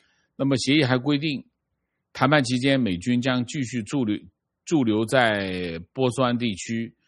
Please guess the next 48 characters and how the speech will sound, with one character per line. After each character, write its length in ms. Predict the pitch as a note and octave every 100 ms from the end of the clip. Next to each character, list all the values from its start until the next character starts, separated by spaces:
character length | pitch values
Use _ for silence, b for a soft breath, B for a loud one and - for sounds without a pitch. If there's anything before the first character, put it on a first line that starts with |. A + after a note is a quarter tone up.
| _ _ -
确 280 | - F3+
保 400 | A#2+ F2+ E2+ D#2
霍 180 | - D#3
尔 60 | B2+
木 100 | B2
兹 140 | A#2+
海 160 | A2 F2+
峡 160 | -
安 180 | F#2 B2
全 260 | A#2 G#2+ G#2+
与 160 | F#2
航 240 | E2 F#2 G2+
行 200 | C3 A#2
稳 180 | E2 C#2+
定。 260 | A#2 - _ _ _ _ _
与 120 | C#3
此 100 | E3
同 220 | B2+ A2+ C#3
时， 160 | C3+
美 160 | A#2+ F2+
国 140 | G#2
对 180 | A#2 C3
伊 100 | C#3
朗 200 | B2 F2
的 100 | F2+
部 180 | G2 D3
分 160 | A#2+ A2+
制 160 | B2+
裁 340 | G2+ G2 G2 G2
将 240 | F#2+ A#2+
减 160 | G#2 G2
免， 240 | A#2 E2 - _ b b b -
也 320 | G2 F#2 F2+
将， 320 | D3+ D3 D#3 - _ _ _
但 160 | F3 D3
是 140 | B2
将 260 | B2+ D3+ C#3
取 240 | - F#2
决 200 | E2 B2
于 60 | C3+
伊 180 | C3+ D3+
朗 200 | G2 E2+
是 240 | - A2
否 160 | A2 A#2+
能 200 | F#2+ G#2
够 140 | B2+
做 200 | A2+ C3+ A2+
出 280 | - A#2